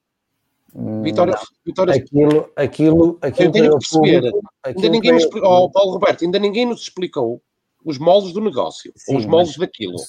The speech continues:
Speaker 1: só te vou dizer aquilo que veio, que veio a público e a
Speaker 2: Certo.
Speaker 1: interpretação que eu faço. Aquilo que,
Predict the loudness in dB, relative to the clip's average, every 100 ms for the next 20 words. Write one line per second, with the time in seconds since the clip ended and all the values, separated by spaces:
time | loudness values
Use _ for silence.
0 | _ -2 -2 0 0 2 2 2 0 -2
1 | -2 0 0 -2 -4 -2 0 -2 -6 -8
2 | -6 -8 -6 -2 0 -2 -6 -14 -12 -10
3 | -8 -4 -6 -4 -8 -8 -14 -20 -14 -14
4 | -8 -6 -6 -6